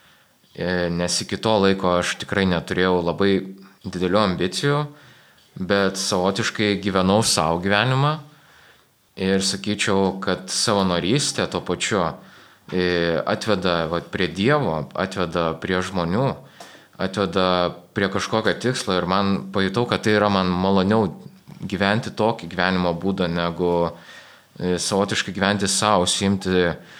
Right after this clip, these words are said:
kažkokią veiklą, kuri labai į save, į egoizmą nukreipta.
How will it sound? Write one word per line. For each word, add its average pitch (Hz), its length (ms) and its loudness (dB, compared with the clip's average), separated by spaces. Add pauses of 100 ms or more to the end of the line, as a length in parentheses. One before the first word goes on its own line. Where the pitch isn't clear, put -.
(260)
kažkokią 98 460 0
veiklą, 98 460 2
kuri 92 340 4
labai 90 600 4
į 85 40 -2
save, 95 640 0
į 90 300 2
egoizmą 92 520 0
nukreipta. 82 680 -4